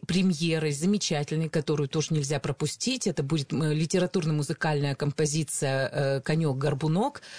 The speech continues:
э, в исполнении образцовых коллективов, э, детских школ искусств Екатеринбурга.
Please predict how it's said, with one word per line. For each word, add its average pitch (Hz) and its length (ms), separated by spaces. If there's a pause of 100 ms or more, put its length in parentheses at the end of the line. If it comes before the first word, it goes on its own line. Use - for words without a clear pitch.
(200)
э, 151 640
в 156 160
исполнении 180 960
образцовых 160 640
коллективов, 180 760 (260)
э, 156 100
детских 160 480
школ 147 320
искусств - 640
Екатеринбурга. 156 1080